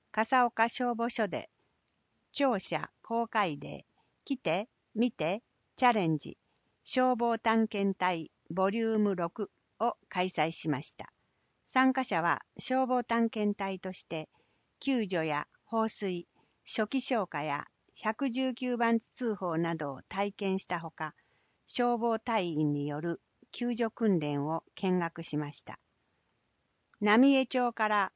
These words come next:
応援。十一月四日、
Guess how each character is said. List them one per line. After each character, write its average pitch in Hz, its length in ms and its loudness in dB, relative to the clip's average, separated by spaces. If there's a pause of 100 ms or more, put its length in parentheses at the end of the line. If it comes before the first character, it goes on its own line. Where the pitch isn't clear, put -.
(120)
応 196 240 0
援。 175 280 0 (880)
十 254 260 2
一 262 260 0
月 247 260 0
四 165 160 -4 (120)
日、 165 200 -2